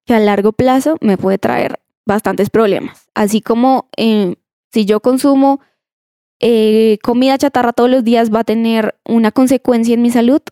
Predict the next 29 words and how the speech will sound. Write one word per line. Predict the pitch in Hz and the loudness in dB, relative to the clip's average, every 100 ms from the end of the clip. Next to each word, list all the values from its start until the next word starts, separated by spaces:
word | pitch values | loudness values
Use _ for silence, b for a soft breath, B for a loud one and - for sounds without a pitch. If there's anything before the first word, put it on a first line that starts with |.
| - | -8
asimismo | 240 240 285 302 311 285 302 | -6 -2 0 2 4 2 2
nosotros | 302 254 214 214 | 2 2 0 -2
consumimos, | 220 220 233 214 190 185 - - b b _ _ - | -2 0 2 2 2 0 -2 -10 b b _ _ -2
eh, | 208 202 196 196 | 0 2 2 2
nuestro | 208 208 214 | 2 2 0
espíritu | 220 - 254 247 226 196 - - | -2 0 0 2 0 -2 -4 -4
comida | 208 202 185 - _ | 0 2 0 -2 _
chatarra, | - 208 190 185 - _ | -4 -2 -2 -4 -6 _
entre | - 196 190 | -4 -4 -2
comillas, | 202 190 156 - | -2 -2 -2 -6
que | - 190 180 | -4 -2 -2
puede | - 220 208 202 202 202 208 208 _ _ _ _ _ _ _ _ - | -2 0 2 2 2 0 -2 -6 _ _ _ _ _ _ _ _ -4
a | 269 | 0
largo | 277 269 247 262 | 2 2 0 -2
plazo | 269 262 254 247 233 - _ _ | 0 2 0 0 -2 -2 _ _
traer | - 233 214 | -2 0 0
consecuencias | - 214 233 - 220 196 196 180 123 - _ | 0 0 0 0 0 0 0 -2 -4 -10 _
que | - 220 | -2 0
no | 208 | 2
son | 208 202 | 0 -2
tan | 214 220 | 0 0
chéveres. | 226 165 220 - - | 0 0 -2 -12 -10
Entonces, | - 190 190 190 208 208 226 - | -8 -2 0 0 2 0 -2 -2
cuéntanos | 226 214 226 220 | -2 0 2 2
un | 214 | 2
poquito | 208 - - 180 | -2 -6 -4 -2
de | 165 | -2
eso, | - - - - | -6 -18 -20 -12
Enrique. | 135 - _ _ | -12 -12 _ _